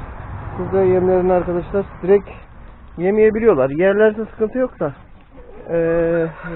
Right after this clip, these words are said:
rendeyi tek başlarınayken yemiyorlar. Bak bunun da sinir şeyli problemleri var. Ayakta şey gibi yürüyor. Yürü bakayım.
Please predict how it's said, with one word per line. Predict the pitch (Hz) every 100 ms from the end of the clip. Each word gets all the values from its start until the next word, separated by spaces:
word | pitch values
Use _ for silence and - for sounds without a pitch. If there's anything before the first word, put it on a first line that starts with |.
| 160
rendeyi | 175 180 185 190 208 - - - - - - - - - -
tek | 185 185
başlarınayken | 185 185 190 180 190 190
yemiyorlar. | 180 180 185 185 175 196 - - - - _ _ - -
Bak | -
bunun | 151 139
da | 147
sinir | 156 143 147
şeyli | - 131 123
problemleri | - 117 120 117 120
var. | 160 - _ _ _ _ -
Ayakta | 131 135 - 131 -
şey | 160 147
gibi | 127
yürüyor. | 123 113 107 - _
Yürü | 127 175
bakayım. | 190 165